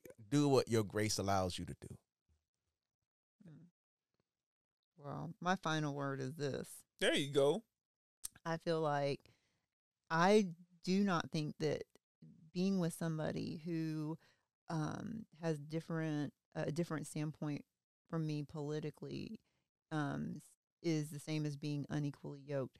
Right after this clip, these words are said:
Speaker 2: However, um, I do believe that somebody who holds, um, politicism above, um, the Bible, like, for me, that's an un-, unequally yoked situation.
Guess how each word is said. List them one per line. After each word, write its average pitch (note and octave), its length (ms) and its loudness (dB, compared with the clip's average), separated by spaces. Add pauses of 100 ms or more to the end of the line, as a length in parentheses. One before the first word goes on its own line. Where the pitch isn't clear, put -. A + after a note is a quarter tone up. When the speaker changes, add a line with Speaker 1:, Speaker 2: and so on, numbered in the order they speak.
(100)
Speaker 2:
However, D#3+ 1080 4 (420)
um, D3+ 260 0
I D#3 80 2
do F3+ 380 0 (300)
believe C#3+ 480 0
that - 180 -2 (120)
somebody D3+ 480 0
who D3 160 -2
holds, D#3 840 -4 (340)
um, C#3 420 0
politicism D3 800 0 (100)
above, C#3+ 800 2 (300)
um, D3 540 -2 (140)
the D#3 140 -2
Bible, D3+ 720 0 (260)
like, - 160 -4
for D#3 120 2
me, D#3+ 260 2
that's C#3+ 400 2 (100)
an D3 140 -2
un-, C#3 160 -2 (100)
unequally D3 480 -2
yoked C3 280 -2
situation. - 720 -6